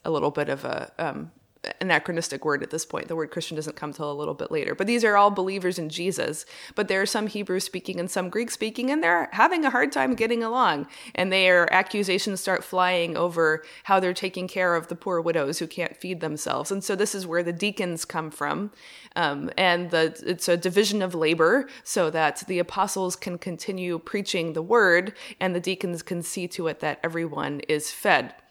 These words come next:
However, <laughs> Stephen, who is selected to be the head of the deacons because he's a man full of the Holy Spirit, in the next chapter, chapter seven, gives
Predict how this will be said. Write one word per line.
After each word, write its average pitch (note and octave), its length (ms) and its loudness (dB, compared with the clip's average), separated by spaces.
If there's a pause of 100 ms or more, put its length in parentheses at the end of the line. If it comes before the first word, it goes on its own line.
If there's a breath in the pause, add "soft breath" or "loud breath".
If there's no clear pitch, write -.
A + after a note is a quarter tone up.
(140)
However, C#4+ 500 8 (120)
<laughs> B3+ 120 0
Stephen, G#3 540 4
who G#3+ 160 4
is G3+ 160 2
selected F3+ 540 2
to G3+ 80 -2
be F3+ 180 -2
the E3 100 2
head A3 200 2
of G3+ 80 -2
the F3 80 0
deacons D#3 500 -4
because F3 320 -2
he's F3+ 160 -2
a E3 60 -4
man D#3+ 320 -2 (220 loud breath)
full G3 200 2
of F3 100 2
the F#3 100 -2
Holy F3 260 0
Spirit, E3+ 580 2 (460 loud breath)
in F#3+ 360 2 (200)
the G#3+ 80 0
next A3 280 0
chapter, F#3 320 2
chapter F#3+ 360 -2
seven, G3 460 2
gives G3+ 440 -2